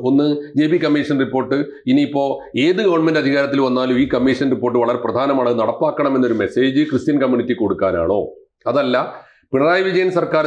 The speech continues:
നേരിടുന്ന ഗുരുതരമായ, ആ, ഭരണവിരുദ്ധ തരംഗത്തെ മറികടക്കാൻ അനേകം മറുപടി പറയാനാവാത്ത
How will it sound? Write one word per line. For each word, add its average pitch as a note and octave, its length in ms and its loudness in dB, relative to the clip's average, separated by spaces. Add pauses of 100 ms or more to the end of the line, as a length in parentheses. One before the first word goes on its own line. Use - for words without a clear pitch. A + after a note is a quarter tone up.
നേരിടുന്ന C#3 320 2 (100)
ഗുരുതരമായ, D3 640 2 (460)
ആ, A#2 160 -6 (100)
ഭരണവിരുദ്ധ C#3 600 0
തരംഗത്തെ B2 480 -2 (560)
മറികടക്കാൻ G2 520 -2 (1000)
അനേകം D#3 460 2
മറുപടി D3 380 0
പറയാനാവാത്ത C#3 600 0